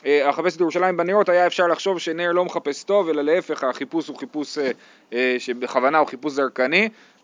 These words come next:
חפיפניקי, אבל מהפסוק "נר השם נשמת אדם" לומדים, "חופש כל חדרי בטן", לומדים שהחיפוש הוא חיפוש טוב. אה, אוקיי, אז זה הפסוקים. "אי אור החמה, איך ידע?" ממה שכתוב שלא בודקים לאור החמה, מה הכוונה? איך זה,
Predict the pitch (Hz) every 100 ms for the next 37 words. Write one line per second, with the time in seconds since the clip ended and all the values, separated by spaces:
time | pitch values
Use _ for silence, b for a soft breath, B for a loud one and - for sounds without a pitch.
0 | - 117 170 214 196 233 254 240 b b
1 | 117 139 139 139 143 156 208 170 190 180
2 | 190 185 196 208 233 254 220 190 190 214
3 | 196 b b - 156 196 - 196 196 196
4 | 202 214 233 226 202 180 175 202 180 185
5 | 185 127 143 139 151 170 160 143 131 135
6 | - 110 87 - b b b b 113 131
7 | 139 143 147 120 _ _ _ _ _ _
8 | _ _ - _ _ 175 - 107 92 131
9 | 220 220 196 160 - 170 - 90 - 190
10 | 226 220 214 - 175 165 117 123 190 196
11 | 160 139 120 127 180 233 226 180 - 233
12 | 220 214 - 160 226 202 175 143 220 196
13 | 196 185 - 156 135 135 220 233 233 202
14 | 190 151 175 175 190